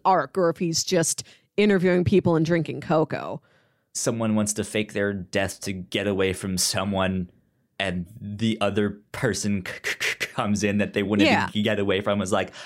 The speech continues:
Speaker 2: "I wanna fake my death so I can get, get, get, get, get away from the original." <laughs>
Speaker 1: Yeah.
Speaker 2: guy. Something like that. Who knows? Yeah, w-, we'll see. I'm excited for that.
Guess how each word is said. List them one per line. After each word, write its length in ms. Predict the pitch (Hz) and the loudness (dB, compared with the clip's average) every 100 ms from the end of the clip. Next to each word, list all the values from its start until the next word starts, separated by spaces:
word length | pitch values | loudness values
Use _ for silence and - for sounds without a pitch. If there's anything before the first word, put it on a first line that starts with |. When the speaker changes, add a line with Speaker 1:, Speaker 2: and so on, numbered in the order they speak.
| - | -10
Speaker 2:
"I 120 | - | -6
wanna 160 | 117 107 | -2 -2
fake 220 | 113 107 | 0 -2
my 140 | 107 98 | -2 0
death 280 | 110 98 - | 0 -2 -2
so 100 | 95 | -2
I 120 | 95 | -2
can 260 | 110 104 92 | -2 -2 0
get, 240 | 113 101 | 0 0
get, 120 | 113 107 | 0 0
get, 220 | 113 110 | 0 2
get, 220 | 113 117 | 2 4
get 160 | 117 127 | 4 2
away 220 | 101 107 | 2 0
from 220 | 107 131 101 | 0 -2 -2
the 140 | 160 | -2
original." 560 | 117 117 110 110 113 - 330 285 - | 0 0 0 0 -2 -4 -6 -6 -4
<laughs> 340 | 170 - 131 - | -4 -4 -6 2
Speaker 1:
Yeah. 380 | 330 254 131 - _ | 2 4 0 -6 _
Speaker 2:
guy. 260 | 98 90 90 - - - - - | -2 -2 -4 -10 -20 -20 -20 -18
Something 260 | - 90 | -12 -8
like 180 | 90 85 | -8 -6
that. 200 | 95 95 - - | -6 -8 -6 -2
Who 60 | 277 | 0
knows? 300 | 160 - - - | 0 -4 -8 -4
Yeah, 200 | 120 104 - | -4 -4 -8
w-, 200 | 113 104 - - | -8 -8 -10 -4
we'll 100 | 139 | -4
see. 180 | 113 92 | -2 -2
I'm 160 | 101 95 | -4 -6
excited 500 | 101 - 95 95 90 | -6 -4 -2 -2 -6
for 240 | - 92 90 | -8 -4 -2
that. 320 | 87 85 | -2 -4